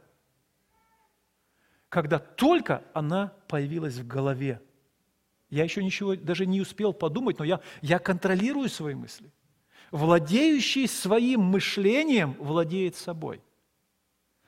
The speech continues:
Почему важно нам действительно особенно быть внимательным к тому,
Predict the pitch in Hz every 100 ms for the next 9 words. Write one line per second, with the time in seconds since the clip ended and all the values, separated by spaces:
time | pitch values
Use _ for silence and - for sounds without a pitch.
0 | _ - - 202 - 285 233 160 254 233
1 | 226 175 180 247 214 208 175 - - 262
2 | 220 185 185 185 170 160 165 143 180 196